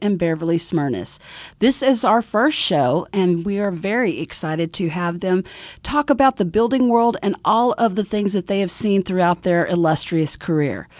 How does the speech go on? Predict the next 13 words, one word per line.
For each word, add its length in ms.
This 280
will 100
be 160
played 340
for 240
iHeartRadio 920
audiences 640
very 400
soon. 500
We're 80
very 500
excited 680
about 420